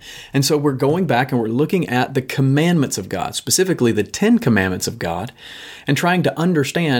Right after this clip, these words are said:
how the gospel informs our obedience to these commandments. And we're in the fifth commandment this week. So let's look back to Deuteronomy five, verse sixteen,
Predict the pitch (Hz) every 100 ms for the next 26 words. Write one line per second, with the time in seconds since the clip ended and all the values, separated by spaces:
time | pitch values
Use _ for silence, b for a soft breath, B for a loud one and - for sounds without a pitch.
0 | 120 135 156 185 127 113 139 170 - -
1 | 101 120 B B - 139 131 - 160 196
2 | 151 101 117 143 - B B 127 151 123
3 | 127 147 175 143 117 - - - - 175
4 | 127 107 110 - 117 117 120 110 87 -
5 | 107 117 143 147 127 139 139 135 B B
6 | B 139 131 165 170 170 127 104 98 90
7 | - 101 - - - 113 127 165 151 160
8 | 156 131 120 120 - 110 95 127 151 143
9 | 143 147 131 120 113 110 104 107 - 139
10 | - - 117 117 113